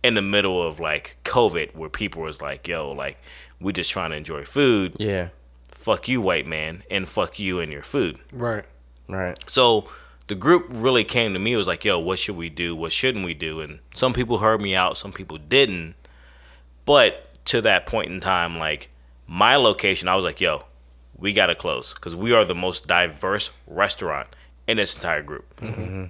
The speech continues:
Speaker 1: Black G M, m-, multi-diverse staff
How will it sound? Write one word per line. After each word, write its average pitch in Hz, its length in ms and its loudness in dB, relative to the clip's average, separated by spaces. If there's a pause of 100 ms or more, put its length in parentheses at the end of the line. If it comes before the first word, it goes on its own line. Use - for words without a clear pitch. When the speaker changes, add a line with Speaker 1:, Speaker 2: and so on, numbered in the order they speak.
(120)
Speaker 1:
Black 90 340 0
G 95 240 0
M, 156 240 4 (1200)
m-, 101 420 -4 (180)
multi-diverse 104 920 4
staff 113 580 4